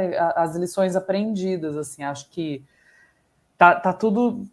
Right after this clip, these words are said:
tudo tá parecendo que agora nós tamo no momento das lições aprendidas e o, o pior já foi, né?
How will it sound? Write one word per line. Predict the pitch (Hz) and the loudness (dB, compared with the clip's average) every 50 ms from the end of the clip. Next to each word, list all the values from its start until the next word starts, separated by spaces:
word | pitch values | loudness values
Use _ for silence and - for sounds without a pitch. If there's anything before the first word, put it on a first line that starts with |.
| _ _ | _ _
tudo | - 220 220 208 240 233 220 202 190 | -4 -2 0 0 0 0 -2 -4 -2
tá | - 214 196 | 0 2 2
parecendo | 196 202 190 185 190 190 190 190 185 190 190 196 | 4 4 4 4 4 2 2 2 2 2 2 0
que | 196 220 220 | 0 2 2
agora | 208 190 202 196 190 196 | 4 6 6 6 6 6
nós | 202 202 196 | 2 0 -2
tamo | - 214 208 202 202 202 | -2 0 0 0 0 0
no | 202 202 | 0 2
momento | 202 202 196 196 196 190 190 | 2 2 2 2 0 0 -2
das | 196 202 190 | -2 -2 -2
lições | 170 190 196 - - 196 185 180 | -2 -6 -6 -4 -4 -4 -2 -2
aprendidas | 190 185 202 190 196 196 196 190 170 170 175 175 175 165 185 185 170 160 185 | -4 -4 -4 -2 0 0 0 0 0 0 -2 -2 -2 0 -2 -2 -2 -2 -2
e | |
o, | 185 180 180 180 175 170 160 156 151 147 - 151 151 143 - - - | 0 0 2 2 0 0 0 -2 -4 -6 -6 -8 -10 -12 -12 -12 -12
o | 156 151 - | -14 -10 -4
pior | - 170 165 165 165 165 | 0 2 2 2 2 0
já | 175 180 | -2 -4
foi, | 175 - - - 202 196 190 185 175 160 | -6 -6 -6 -2 0 0 2 0 0 -2
né? | 151 143 139 139 143 | -4 -6 -6 -6 -6